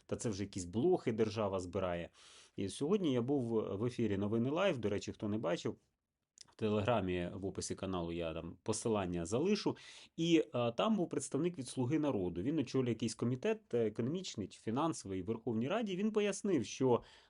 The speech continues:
ну, ви розумієте, що, ну, ну, це якби воно повинно бути, бо якщо люди отримують прибуток, то, м, потрібне має бути оподаткування. Звісно, що потрібно якимось чином,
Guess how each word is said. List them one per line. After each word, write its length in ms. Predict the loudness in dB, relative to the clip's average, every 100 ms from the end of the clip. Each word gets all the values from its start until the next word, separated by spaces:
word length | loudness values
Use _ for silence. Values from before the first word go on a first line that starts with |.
| -2
ну, 300 | 2 2 0 _ _ _ _ _ _ _ -6
ви 100 | 2
розумієте, 840 | 6 6 4 4 6 6 4 0 -4
що, 520 | -4 2 6 6 4 -4 -20 _ _
ну, 280 | 0 0 0 -6 -6
ну, 140 | -2
це 500 | -2 4 6 6 4 2
якби 500 | 2 4 2 2 2
воно 540 | 4 4 4 2 0 -4 -6 2
повинно 500 | 4 6 6 4 4
бути, 440 | 4 4 4 2
бо 160 | 0 0
якщо 360 | 0 -2 0
люди 280 | 2 2 4
отримують 580 | 4 2 0 0 -2 -2
прибуток, 680 | -2 -2 -4 -8 -4 -4 -4
то, 420 | -4 -2 0 -2 -6 _ _ -12
м, 100 | -10
потрібне 680 | -6 -4 -2 -2 0 0 -2 -8
має 480 | -6 -2 0 0
бути 240 | -2 0 0
оподаткування. 840 | 2 0 -2 0 2 4 4 0 -2 -14 -20 -18 -8
Звісно, 520 | -2 2 2 2 0
що 260 | 0 -2 0
потрібно 440 | 0 0 0 2
якимось 480 | 0 2 0 0 -2
чином, 460 | -2 0 0 -2